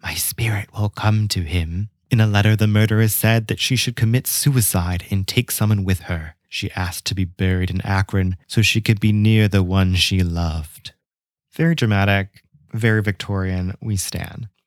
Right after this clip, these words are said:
So I just wanted to read this excerpt from the article. Again, a very long title. "On trial for her life. Is Sadie McMullen guilty of child murder? So young and so pretty. Could she have done such a deed?"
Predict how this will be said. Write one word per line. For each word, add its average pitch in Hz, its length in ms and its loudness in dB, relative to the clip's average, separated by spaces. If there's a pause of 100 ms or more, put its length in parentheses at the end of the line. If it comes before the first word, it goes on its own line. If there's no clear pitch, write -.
(160)
So 98 420 0
I 101 140 0
just 98 300 0
wanted 95 220 2
to 101 60 -4
read 101 200 0
this 98 240 2
excerpt 107 480 0
from 104 680 0
the 110 260 2
article. 120 800 0
Again, 110 340 2
a 104 60 0
very 107 240 2
long 104 240 2
title. 98 540 0 (340)
"On 101 220 4
trial 92 420 2
for 92 200 0
her 92 120 2
life. 92 640 0
Is 107 140 -2
Sadie 107 280 2
McMullen 98 540 2
guilty 110 500 0
of 90 200 -2
child 101 420 2
murder? 95 680 2
So 175 300 0
young 139 300 4
and 101 100 2
so 123 220 0
pretty. 90 540 -2 (340)
Could 117 160 0
she - 140 -2
have 90 200 0
done 95 260 2
such - 220 -2
a 95 80 0
deed?" 107 460 -2